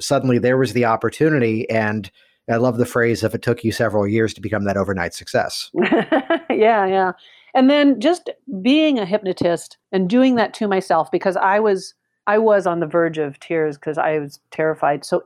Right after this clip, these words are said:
Speaker 2: everybody listening, no matter how scared you are or how new something is, you do have the resources and the creativity to be able to get it done and make things happen the right way. But if you keep engaging your brain in the fear, that's all you're going to react and respond with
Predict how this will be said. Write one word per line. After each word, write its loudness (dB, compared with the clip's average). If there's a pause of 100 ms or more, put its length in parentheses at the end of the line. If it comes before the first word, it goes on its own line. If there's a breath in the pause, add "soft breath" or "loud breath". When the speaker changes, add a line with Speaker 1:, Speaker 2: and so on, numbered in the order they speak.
Speaker 2:
everybody 4
listening, -2 (400 soft breath)
no 2
matter 2
how 0
scared -2
you -2
are 4
or 0
how -2
new -2
something -6
is, -2
you -6
do -4
have -2
the -2
resources 0
and -2
the -4
creativity 2 (400 loud breath)
to 0
be 2
able 4
to -6 (160)
get 4
it 0
done 0
and -4
make 0
things -2
happen -4
the -4
right 0
way. 2
But 0
if -2
you 2
keep -2
engaging 2
your 0
brain 0
in -2
the -6
fear, 0 (360)
that's -2
all 4
you're 6
going 0
to -8
react -2
and -8
respond -6
with -2